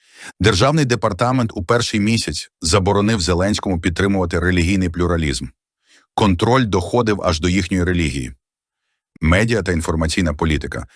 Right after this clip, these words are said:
відновлення російських соціальних мереж і російських телеканалів в Україні. Отже, Державний департамент разом із нато вже створив ці осередки цензури,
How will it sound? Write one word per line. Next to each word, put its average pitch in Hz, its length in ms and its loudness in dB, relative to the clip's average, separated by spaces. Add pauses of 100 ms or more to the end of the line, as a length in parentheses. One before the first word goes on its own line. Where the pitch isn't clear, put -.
(180)
відновлення 90 720 2
російських 90 520 -2
соціальних 80 540 -2
мереж 85 440 -2 (340)
і 92 120 2
російських 85 520 0
телеканалів 78 680 0
в 76 80 -4
Україні. 71 460 -4 (600)
Отже, 92 240 2
Державний 127 500 2
департамент 101 640 0
разом 82 320 0
із 76 120 -4
нато 90 380 -2 (320)
вже 104 240 2
створив 104 420 0
ці 104 160 -2
осередки 87 520 0
цензури, 78 640 0